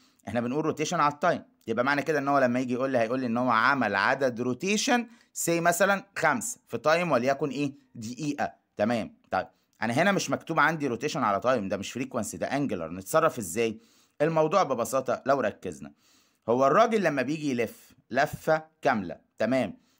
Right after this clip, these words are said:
اللفه الكامله دي محتاجه قد ايه بالنسبه لي؟ ها، محتاجه انجل على تايم، لفه كامله اللي هي ثري هندرد سكستي.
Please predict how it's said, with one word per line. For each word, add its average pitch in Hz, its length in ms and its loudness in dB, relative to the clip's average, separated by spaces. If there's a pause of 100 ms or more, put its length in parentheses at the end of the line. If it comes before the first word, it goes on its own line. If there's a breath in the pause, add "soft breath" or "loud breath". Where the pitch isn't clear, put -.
(100)
اللفه 156 280 0
الكامله 165 260 0
دي 156 100 -2
محتاجه 151 320 -2
قد 117 200 -2
ايه 127 100 -4
بالنسبه 117 380 -2
لي؟ 127 180 -4 (180)
ها، 120 240 0 (240)
محتاجه 139 360 0 (140)
انجل 175 260 0
على 156 380 4 (560)
تايم، 156 360 2
لفه 131 260 0
كامله 147 320 0
اللي 104 200 -2
هي 113 100 0
ثري 98 220 -6
هندرد 143 300 -2
سكستي. 160 580 -2